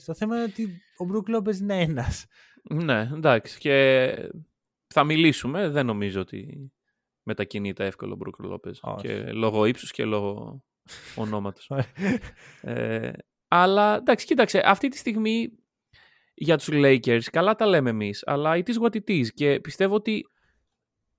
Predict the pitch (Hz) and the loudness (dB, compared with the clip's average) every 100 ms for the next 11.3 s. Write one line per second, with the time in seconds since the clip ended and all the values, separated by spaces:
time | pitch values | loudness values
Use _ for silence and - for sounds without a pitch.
0 | _ - 139 - 139 160 185 - 190 156 | _ -6 -6 -2 0 0 -2 -2 -2 0
1 | 180 180 160 143 - - 190 214 196 208 | 0 2 2 0 0 2 2 2 2 2
2 | 202 175 170 190 - 160 175 160 - 143 | 0 -2 -2 -2 -2 0 2 0 -2 -4
3 | 135 127 123 120 117 117 113 117 - _ | -2 0 0 0 -2 -2 -6 -10 -16 _
4 | _ _ - 127 165 190 233 285 285 285 | _ _ -4 2 4 4 4 2 2 0
5 | 156 117 107 - - - 98 - - - | 0 0 -2 -8 -10 -12 -12 -12 -16 -18
6 | - - 135 131 151 151 151 151 - _ | -18 -6 -2 0 0 0 -2 -4 -10 _
7 | _ - - _ _ _ _ _ _ _ | _ -18 -18 _ _ _ _ _ _ _
8 | _ - - - - - 143 160 156 185 | _ -8 -6 -8 -10 -10 -2 0 2 2
9 | 190 139 160 190 180 - _ _ _ - | 2 0 2 4 2 0 _ _ _ -10
10 | - 156 170 156 147 143 143 131 131 123 | -4 0 2 2 0 -2 -2 -2 -4 -4
11 | - 123 202 | -4 -8 -8